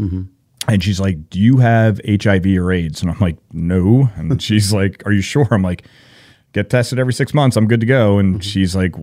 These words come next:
Speaker 2: "We gotta test you for aids because
Speaker 1: Mm-hmm.
Speaker 2: you guys just bled into each other, and we're gonna test him too." And I'm like,
Speaker 1: Wow.
Speaker 2: "Okay."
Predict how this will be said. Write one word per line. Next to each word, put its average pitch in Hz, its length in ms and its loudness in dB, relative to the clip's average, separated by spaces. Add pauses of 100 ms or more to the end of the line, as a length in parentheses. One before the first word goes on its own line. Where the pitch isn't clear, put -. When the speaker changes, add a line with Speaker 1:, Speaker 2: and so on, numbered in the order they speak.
(140)
Speaker 2:
"We 85 260 -4
gotta 104 220 2
test 98 300 -2
you 87 260 -2
for 85 440 -6
aids 110 420 2
because 90 580 -4
Speaker 1:
Mm-hmm. 98 140 -6
Speaker 2:
you 95 80 2
guys 92 200 0
just 82 160 -8
bled 87 220 -2
into 82 260 0
each 76 160 -6
other, 71 320 -4
and 80 320 -2
we're 85 80 -2
gonna 85 120 0
test 80 300 -6
him 82 160 0
too." 92 220 0
And 78 100 -4
I'm 82 80 -4
like, 85 140 -4
Speaker 1:
Wow. 92 280 -4
Speaker 2:
"Okay." 78 300 -2